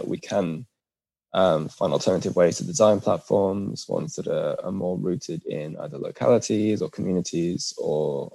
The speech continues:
um, the needs of specific groups or, or users. Um, I think it will come down to whether we can sort of shift the business model and shift the,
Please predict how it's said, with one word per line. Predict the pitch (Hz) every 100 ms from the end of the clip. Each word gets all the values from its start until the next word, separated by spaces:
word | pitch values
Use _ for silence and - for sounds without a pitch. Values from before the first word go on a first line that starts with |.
| -
um, | 80 69 -
the | 92
needs | 92 -
of | 78
specific | - - - - - _ _ _ _
groups | - 95 - -
or, | - -
or | 85
users. | 90 92 85 85 80 - - - _ _ _
Um, | - 92 78 - 52 - - _ _ _ _ _ _ _ _ -
I | 120
think | 127
it | 107
will | 107
come | 101 98
down | 87 87
to | -
whether | - 90 80
we | 78
can | 82 82
sort | -
of | -
shift | - - - -
the | -
business | 87 - - - -
model | - - 50 -
and | 76
shift | - - - -
the, | - 73 -